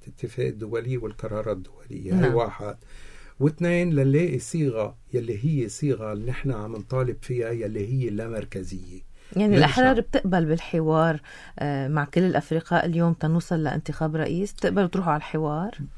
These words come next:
Speaker 1: ما على شرط بالحوار بده يكون في نقاط منحاور عليها.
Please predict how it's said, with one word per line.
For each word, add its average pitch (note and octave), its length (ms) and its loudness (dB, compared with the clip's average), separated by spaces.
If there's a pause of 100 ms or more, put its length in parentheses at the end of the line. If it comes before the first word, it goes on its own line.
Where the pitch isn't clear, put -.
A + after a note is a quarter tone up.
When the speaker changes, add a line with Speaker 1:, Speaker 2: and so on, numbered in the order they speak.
Speaker 1:
ما D3+ 100 2
على D#3+ 240 6
شرط F#3 400 2
بالحوار D#3 680 4
بده C#3 280 4
يكون C#3+ 280 2
في C#3 260 2
نقاط D#3+ 760 0 (320)
منحاور C3+ 480 4
عليها. A2+ 440 2